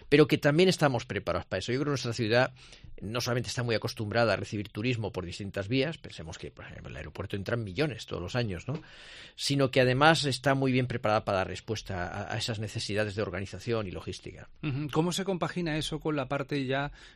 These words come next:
Speaker 2: digamos, más mercantil del, del puerto de Málaga?
Speaker 1: Bueno, pues como decíamos al principio, el puerto de Málaga de-, tiene distintos ámbitos que están muy bien separados. O sea, nosotros vemos ya, eh, en una simple,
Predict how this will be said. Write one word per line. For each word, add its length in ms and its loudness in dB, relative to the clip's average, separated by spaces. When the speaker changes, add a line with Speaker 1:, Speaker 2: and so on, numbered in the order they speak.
Speaker 2:
digamos, 340 0
más 160 0
mercantil 840 2
del, 320 -4
del 200 -4
puerto 280 -4
de 80 -2
Málaga? 380 -6
Speaker 1:
Bueno, 200 8
pues 160 4
como 240 4
decíamos 300 6
al 80 4
principio, 440 8
el 80 6
puerto 260 6
de 60 8
Málaga 500 10
de-, 280 -6
tiene 260 0
distintos 600 2
ámbitos 440 2
que 80 -6
están 240 0
muy 160 0
bien 160 0
separados. 540 -6
O 20 -10
sea, 140 -4
nosotros 320 -2
vemos 280 4
ya, 220 8
eh, 840 -4
en 80 -8
una 220 -2
simple, 380 -2